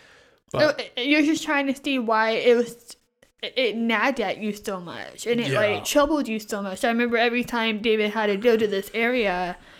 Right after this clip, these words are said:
Speaker 2: he always kinda told me, "I don't wanna go. I don't wanna go. I don't wanna see them again."
Speaker 1: Yeah.
Speaker 2: And, and I was telling, like, you know, you, you don't know what they're going through. You don't know there's something wrong,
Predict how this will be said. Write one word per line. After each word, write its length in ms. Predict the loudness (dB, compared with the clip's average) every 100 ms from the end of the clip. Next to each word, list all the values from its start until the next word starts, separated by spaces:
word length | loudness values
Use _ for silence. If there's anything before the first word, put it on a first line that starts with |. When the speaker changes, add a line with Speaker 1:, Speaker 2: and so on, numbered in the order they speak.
| -16
Speaker 2:
he 160 | -2 2
always 340 | 2 2 -2
kinda 220 | -2 -2
told 240 | -2 -2 -2
me, 120 | -2
"I 100 | -2
don't 180 | -2 -4
wanna 200 | -4 -8
go. 240 | -6 -6 -6
I 120 | -8
don't 200 | -6 -8
wanna 180 | -10 -10
go. 160 | -8
I 120 | -6
don't 100 | -6
wanna 200 | -8 -8
see 160 | -4 -4
them 140 | -2
again." 500 | -2 -4 -4 -6 -10 -14 -20 -20 -8
Speaker 1:
Yeah. 580 | -2 2 4 4 0 -4 -2
Speaker 2:
And, 160 | -2 0
and 160 | 0
I 60 | 2
was 180 | 2 0
telling, 400 | -4 -2 -2 -2
like, 260 | 0 -2
you 120 | -2
know, 100 | -2
you, 300 | -2 0 -2 -2
you 120 | -4
don't 240 | -2 -2
know 140 | -2 0
what 100 | 2
they're 160 | 0
going 400 | 0 -4 -2 -4
through. 400 | -2 -2 -2 -2 -2
You 100 | -2
don't 200 | 0 0
know 160 | 2
there's 200 | 2 0
something 400 | -2 -4 -2 -2 -2
wrong, 500 | 0 0 0 -2